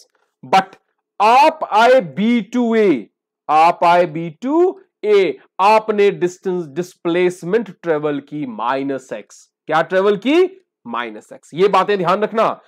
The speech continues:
इसका मतलब है कि डिस्टेंस में पॉजिटिव साइन ही होता है, नेगेटिव नहीं होता, but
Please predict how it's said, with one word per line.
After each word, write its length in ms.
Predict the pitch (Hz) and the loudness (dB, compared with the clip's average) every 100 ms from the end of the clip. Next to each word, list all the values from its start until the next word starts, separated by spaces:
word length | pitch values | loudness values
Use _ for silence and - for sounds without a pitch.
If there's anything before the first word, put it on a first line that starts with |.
| _ - | _ -10
इसका 400 | 160 - 262 262 | -10 -4 2 2
मतलब 400 | 196 165 165 143 | 2 0 -2 -2
है 400 | 131 170 262 320 311 - _ 254 | -2 2 4 2 0 -18 _ -2
कि 140 | 294 | -2
डिस्टेंस 760 | 170 190 196 - 302 349 349 233 | 0 -2 -4 -4 0 0 -2 -2
में 360 | 208 170 131 - _ - | 0 0 -2 -12 _ -2
पॉजिटिव 640 | 190 185 190 185 302 226 _ _ | 2 2 0 -2 -4 -4 _ _
साइन 480 | _ - 196 214 214 139 | _ -2 0 0 -2 -6
ही 140 | 185 240 | -2 0
होता 440 | 175 170 180 180 | 2 0 2 0
है, 200 | 175 202 | 2 0
नेगेटिव 520 | 170 151 143 151 185 | 0 -6 -6 -6 -6
नहीं 360 | 151 123 120 139 | -6 -10 -8 -8
होता, 580 | 127 127 160 151 95 _ _ _ _ _ _ _ - 120 | -6 -4 0 0 -2 _ _ _ _ _ _ _ -10 -2
but 220 | 175 - | -2 -2